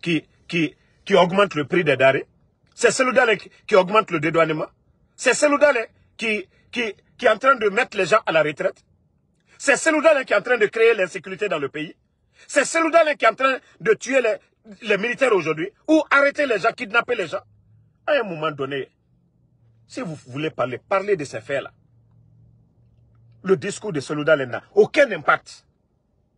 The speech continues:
Ça peut être déplacé, oui.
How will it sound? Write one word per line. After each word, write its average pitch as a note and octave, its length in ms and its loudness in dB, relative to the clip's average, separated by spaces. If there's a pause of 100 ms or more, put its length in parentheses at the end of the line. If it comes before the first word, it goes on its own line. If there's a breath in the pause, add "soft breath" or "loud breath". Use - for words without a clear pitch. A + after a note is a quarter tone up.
(880)
Ça - 180 -4
peut A#3 120 0
être A3+ 160 0
déplacé, D3+ 680 -6
oui. D#3+ 280 -8